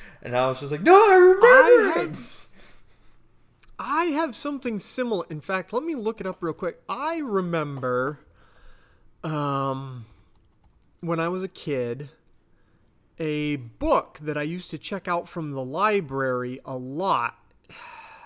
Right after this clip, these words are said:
Speaker 2: And I could have sworn it was,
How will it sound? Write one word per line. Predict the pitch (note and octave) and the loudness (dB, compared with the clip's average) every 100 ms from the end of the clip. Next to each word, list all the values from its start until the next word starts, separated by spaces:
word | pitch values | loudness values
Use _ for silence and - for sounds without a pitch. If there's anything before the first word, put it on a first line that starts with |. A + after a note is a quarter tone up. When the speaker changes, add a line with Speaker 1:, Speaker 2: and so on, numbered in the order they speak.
| - | -12
Speaker 2:
And | F3+ | -8
I | F#3 F3+ | -6 -6
could | - F4 | -4 -2
have | A3+ | -4
sworn | - - E4 F#4 F#4+ F#3+ D3+ D3 - | -8 -10 -4 0 2 2 0 -4 -6
it | F#3+ F#3 | -6 -4
was, | F#3+ F#3 E3+ D#3 | -2 -2 -2 -6